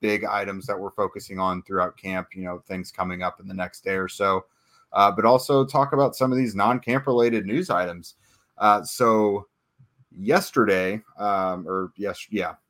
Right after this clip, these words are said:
Al-, Al-Quadin Muhammad was annou-, it was announced that Al-Quadin Muhammad was coming back to the Colts. Uh, that is the defensive end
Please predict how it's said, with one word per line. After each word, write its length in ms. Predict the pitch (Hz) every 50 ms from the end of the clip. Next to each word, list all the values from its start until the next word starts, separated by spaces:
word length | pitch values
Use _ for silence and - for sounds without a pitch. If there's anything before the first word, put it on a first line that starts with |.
| _ _ _ _ -
Al-, 120 | 127 123
Al-Quadin 420 | - 120 135 135 139 143 139 135 120
Muhammad 520 | 113 107 117 113 110 107 104 104 98 92
was 360 | 98 98 95 95 95 90 - -
annou-, 400 | 101 98 101 98 95 98 98 -
it 260 | 107 101 98 90 -
was 180 | 92 101 107 107
announced 300 | 110 117 120 120 120 -
that 100 | 110 104
Al-Quadin 360 | 101 98 92 - - 98 92
Muhammad 420 | 95 95 90 98 95 92 92 90
was 160 | 90 90 - -
coming 360 | - 98 92 90 87 87 82 _ 90 87 -
back 360 | 98 101 104 101 - - -
to 280 | - - 104 95 95 87 -
the 100 | 82 - _
Colts. 520 | - _ 120 110 107 104 - - - - _ _ _ _ _ _ _ _ -
Uh, 220 | - 90 90 87
that 300 | 87 92 90 90 - -
is 400 | 85 92 90 90 87 87 82 - -
the 180 | 95 98 95 90
defensive 500 | - 104 101 92 - 104 95 - 98 92
end 300 | 98 95 95 95 95 82